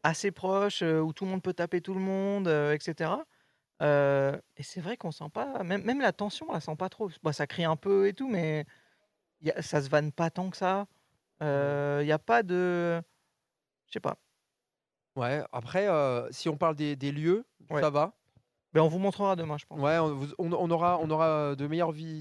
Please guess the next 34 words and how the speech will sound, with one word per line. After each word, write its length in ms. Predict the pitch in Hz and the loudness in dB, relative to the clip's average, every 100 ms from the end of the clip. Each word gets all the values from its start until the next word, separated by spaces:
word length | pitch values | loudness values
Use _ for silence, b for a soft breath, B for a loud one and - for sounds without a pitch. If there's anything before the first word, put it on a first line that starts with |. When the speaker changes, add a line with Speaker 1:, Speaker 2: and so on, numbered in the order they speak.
| 143 | -10
Speaker 2:
visuels, 400 | 143 139 165 165 | -12 -4 0 2
euh, 260 | 151 131 127 | 2 2 0
à 60 | |
partir 280 | 123 139 143 | -2 -6 -4
de 120 | 135 | -2
demain. 260 | 135 139 175 B B B B | 0 0 0 B B B B
Mais, 300 | 139 147 185 | -6 -2 0
euh, 400 | 156 135 127 127 | 2 2 2 0
l-, 160 | 135 147 165 | -2 -4 -2
l'endroit 400 | 156 156 175 196 | 0 2 2 0
est 40 | |
sympa. 460 | - 156 156 180 214 _ _ _ 131 | 0 0 2 0 -4 _ _ _ -6
Euh, 680 | 123 123 120 120 120 120 120 | -2 0 2 2 0 -2 -4
c'est, 540 | - - 131 127 127 | -8 -6 -4 -2 -2
c'est 120 | - | 0
assez 220 | 147 143 165 | 0 0 -6
fluide, 340 | - 165 175 | -6 -8 -4
on 60 | 160 | -2
se 80 | - | 0
marche 200 | 147 - | -2 0
pas 100 | 151 | -2
dessus. 340 | - 160 196 B 165 | 0 -4 -4 B -8
Speaker 1:
Ouais. 200 | 160 - _ - | -8 -8 _ -4
Speaker 2:
Euh, 880 | 139 127 127 127 123 123 123 123 123 120 | 0 2 2 2 2 2 0 0 -2 -4
c'est, 560 | - - - 147 143 | -12 -14 -6 -2 0
euh, 680 | 139 135 127 123 123 123 117 - _ _ 156 | 2 2 2 0 -2 -2 -6 -10 _ _ -2
même 240 | 165 185 | -2 0
par 160 | 170 160 | 0 2
exemple 240 | 151 185 | 0 -2
pour 100 | 160 | 0
aller 140 | 143 | -2
faire 180 | 139 160 | 0 -2
des 160 | 139 139 | -2 -8
inter-, 240 | 139 156 | -6 -6